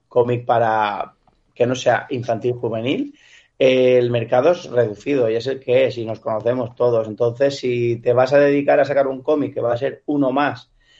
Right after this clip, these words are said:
y no vas a intentar abrir tú el mercado, mm, esperar a que alguien lo abra por ti, pues es muy, es, es lo fácil, ¿no? Así que, bueno, mm, yo lo que creo que la barrera está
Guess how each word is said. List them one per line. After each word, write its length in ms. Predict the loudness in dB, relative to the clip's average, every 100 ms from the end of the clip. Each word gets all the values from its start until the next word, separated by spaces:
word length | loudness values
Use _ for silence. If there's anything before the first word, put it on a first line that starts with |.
| _ _ _
y 120 | -6
no 160 | 0 2
vas 220 | 4 2
a 60 | 0
intentar 500 | 0 -2 -2 2 4
abrir 340 | 2 0 -8
tú 160 | -6 -4
el 60 |
mercado, 600 | -4 -4 0 2 2 0 -6
mm, 300 | -12 -10 -12 -18 _ _ -14
esperar 400 | -12 -4 0 2
a 100 | 2
que 100 | 0
alguien 280 | 0 -2 -2
lo 80 | 0
abra 220 | 0 0
por 240 | -2 -6
ti, 300 | -4 -4 -2
pues 460 | -4 -8 -10 -12 -12
es 120 | -10
muy, 220 | -8 -8 -6
es, 200 | -8 -2
es 160 | -2 4
lo 160 | 4
fácil, 460 | 4 0 -2 -6 -8
¿no? 240 | -12 -14 _ _ _ _ _ _ _
Así 440 | -4 -4 -4 -8 -6
que, 840 | -2 0 2 2 2 2 2 0
bueno, 460 | 2 4 4 0 -6
mm, 640 | -12 -8 -8 -6 -8 -8 -4
yo 160 | 2 4
lo 160 | 2
que 140 | 0 -4
creo 300 | 0 2 2
que 220 | 0 2
la 140 | 2
barrera 480 | 2 2 2 2 0
está 460 | 0 0 0 -2